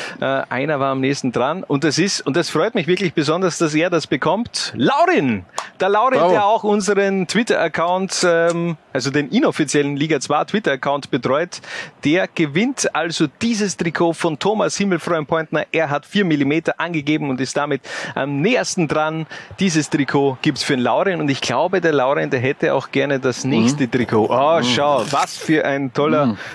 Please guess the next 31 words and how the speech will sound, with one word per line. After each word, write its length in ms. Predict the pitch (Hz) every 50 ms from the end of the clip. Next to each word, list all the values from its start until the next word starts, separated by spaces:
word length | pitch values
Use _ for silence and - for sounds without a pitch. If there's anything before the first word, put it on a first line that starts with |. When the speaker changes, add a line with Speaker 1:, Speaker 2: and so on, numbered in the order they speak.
| - - -
Speaker 1:
toller 240 | 135 139 135 123
Witz 200 | 123 151 170 -
für 140 | - - 127
alle, 180 | 123 135 147 139
die 260 | 135 135 135 139 139
uns 180 | 139 139 131 -
jetzt 180 | 139 123 -
nur 240 | - 127 127 123 113
zuhören. 720 | - - - 214 254 196 120 - 107 107 104 110 139 190 247 - - - - - - - - -
Ähm, 520 | - 117 120 123 127 127 127 127 131 127 120 - - - - - - - - - - - - -
der 140 | 131 120 113
Harald 420 | 113 117 123 131 135 135 131 123
Speaker 2:
<laughs> 720 | 110 117 127 110 - - - - - - - - - -
Speaker 1:
ist 260 | 135 135 135 - -
eine 180 | 131 135 127 123
Birne. 640 | 117 - 139 139 143 127 117 92 82 - 107 - - - -
Speaker 2:
Das 80 | - 110
ist 60 | 117
aber 200 | 151 131 113 110
cool. 120 | - 170 196 - - - - - - - - - -
Speaker 1:
Er 160 | 127 123 127
ist 60 | 123 127
Speaker 2:
Ähm, 60 | 127
Speaker 1:
eine 160 | 123 127 120
Birne. 400 | 113 127 127 123 131 143 175 185 175 - - - - - - - - - - - - - - - - - - - - - - - - - - - - - - - - - - - - - - - - - - - - - -
Speaker 2:
ich 40 | -
habe 280 | - 98 110 110 113 117
noch 100 | 120 113
eine 80 | 117
Alternative, 520 | 117 110 - 120 117 107 - 123 127 135 120
aber 240 | 104 107 107 104